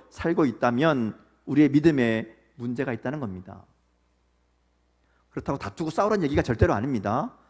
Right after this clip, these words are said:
그들 가운데 다른 것이 있다는 것을 보여줄 수 있어야 된다는 것이죠.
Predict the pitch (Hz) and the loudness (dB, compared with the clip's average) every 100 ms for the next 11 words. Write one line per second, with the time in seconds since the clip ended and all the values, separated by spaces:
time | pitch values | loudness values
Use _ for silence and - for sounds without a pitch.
0 | _ - 160 170 120 117 117 131 110 - | _ 2 4 6 4 2 2 2 0 -8
1 | _ _ - - 139 208 202 170 165 151 | _ _ -10 -2 0 2 0 -2 -4 -4
2 | 139 131 127 120 117 110 - - 101 98 | -4 -6 -6 -6 -4 -6 -10 -14 -14 -14
3 | 107 98 _ _ 90 92 | -16 -18 _ _ -20 -20